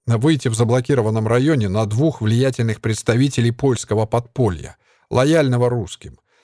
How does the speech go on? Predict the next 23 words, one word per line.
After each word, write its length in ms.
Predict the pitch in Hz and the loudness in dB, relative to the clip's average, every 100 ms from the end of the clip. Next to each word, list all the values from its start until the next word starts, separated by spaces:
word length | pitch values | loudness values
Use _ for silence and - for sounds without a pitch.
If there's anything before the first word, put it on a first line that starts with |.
| _ | _
и 160 | 104 160 | 2 4
вывести 520 | 147 196 196 - 139 | 4 2 0 0 0
их 180 | 123 - | 0 0
в 120 | 110 | -2
безопасный 640 | 104 123 123 143 131 123 | 0 2 2 0 0 0
район 360 | 117 117 151 135 | 0 2 0 0
вне 320 | 101 113 120 | 0 0 0
Варшавы. 640 | 101 - - 104 82 82 - _ _ _ _ - | 0 -4 -4 -4 -4 -8 -18 _ _ _ _ 0
Эти 260 | 131 143 | 0 2
двое 260 | 143 156 156 | 2 4 2
очень 460 | - 180 170 156 147 | 2 0 0 0 2
важны 420 | 139 123 170 156 | 2 2 0 2
для 200 | 101 95 | 0 -2
советского 580 | - 110 113 - 110 117 | 0 0 0 -2 -2 -2
руководства. 800 | 117 127 139 120 - - - - _ _ _ _ - | 0 0 2 -2 -4 -14 -20 -20 _ _ _ _ -4
Они 300 | 107 135 190 | 0 2 0
пользуются 580 | - 175 156 156 - 139 | 2 2 2 0 2 -2
авторитетом 720 | - 135 135 - 170 139 139 | 0 0 0 0 0 0 -2
у 160 | 151 135 | -2 -2
определённой 600 | 123 127 123 139 139 120 | 0 0 2 2 0 -2
части 380 | - 143 - 117 | 0 -2 0 -2
польского 520 | - 135 120 110 107 | 0 0 0 -2 -2
общества 720 | - 143 - 151 - 147 135 | 0 -2 0 -4 0 0 0